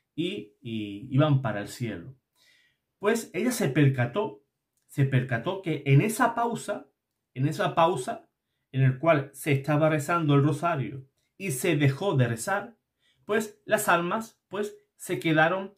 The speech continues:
estáticas y ya no cambiaban ninguna de color. Bastante curioso.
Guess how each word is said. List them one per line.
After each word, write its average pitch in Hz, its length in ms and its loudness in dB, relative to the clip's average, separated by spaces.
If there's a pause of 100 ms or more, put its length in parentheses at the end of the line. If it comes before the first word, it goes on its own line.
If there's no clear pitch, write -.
(140)
estáticas 233 920 -4 (460)
y 240 420 -6
ya 220 200 0
no 240 120 0
cambiaban 151 680 4 (120)
ninguna 139 760 2
de 120 220 -8
color. 208 400 0 (1120)
Bastante 131 420 2
curioso. 139 560 2